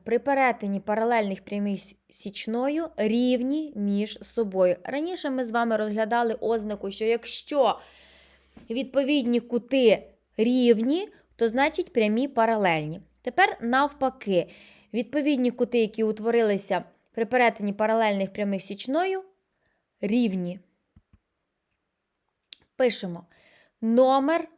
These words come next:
один. Знайти невідомий кут Х за малюнком. І так, пишемо номер один, креслимо малюнок.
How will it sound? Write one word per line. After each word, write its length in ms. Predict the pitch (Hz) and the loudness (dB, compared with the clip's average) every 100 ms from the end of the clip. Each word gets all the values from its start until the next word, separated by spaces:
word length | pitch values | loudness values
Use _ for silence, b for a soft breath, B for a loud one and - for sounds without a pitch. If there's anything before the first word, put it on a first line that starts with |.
| _ | _
один. 480 | 247 247 202 175 165 - _ _ _ | -2 0 0 -2 -4 -16 _ _ _
Знайти 640 | 202 214 226 220 294 359 415 | -10 -4 -4 -2 -4 -4 -6
невідомий 520 | 226 214 208 254 254 | -6 -4 -2 -2 -2
кут 340 | 240 247 254 - | -4 -4 -6 -6
Х 320 | 269 302 - - | -8 -8 -10 -10
за 380 | 202 208 226 - | -4 -2 -2 -4
малюнком. 760 | 220 220 226 208 175 - 170 - B B B B | 0 2 4 2 0 -6 -12 -14 B B B B
І 80 | 233 | -4
так, 240 | 233 196 202 | -2 -2 0
пишемо 440 | 262 - 202 185 | -2 0 -4 -2
номер 380 | 220 262 233 208 | 2 2 4 4
один, 380 | 196 262 349 370 _ _ | 2 2 -2 -6 _ _
креслимо 720 | 254 254 226 - 190 180 175 | 2 4 4 0 -6 -4 -4
малюнок. 800 | 196 294 262 233 202 202 269 | 0 0 2 2 2 0 -2